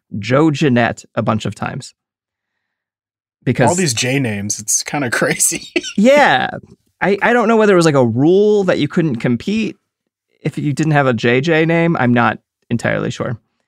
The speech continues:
Speaker 1: But yeah, so boxing has a racist past, and these racialized conflicts are gonna play heavily into Muhammad Ali's life.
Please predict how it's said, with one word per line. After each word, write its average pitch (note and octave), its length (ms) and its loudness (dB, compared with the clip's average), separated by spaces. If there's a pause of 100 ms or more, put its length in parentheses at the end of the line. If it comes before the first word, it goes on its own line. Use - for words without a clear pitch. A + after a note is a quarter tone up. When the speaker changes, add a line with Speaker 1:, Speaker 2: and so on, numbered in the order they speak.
(1800)
Speaker 1:
But C#4 80 2
yeah, A#3 140 4 (320)
so G#3+ 440 2 (300)
boxing G3+ 640 0
has - 100 0
a C3 40 2
racist C#3 400 0
past, D#3 440 -2
and B2 160 0
these A#2 140 -2
racialized A2+ 400 -2
conflicts A2+ 480 -6
are A2+ 100 -8
gonna A2+ 160 -2
play A#2+ 140 -4
heavily A#2 360 -4
into B2 200 -6
Muhammad A2 320 -6
Ali's G2 360 -8
life. - 300 -12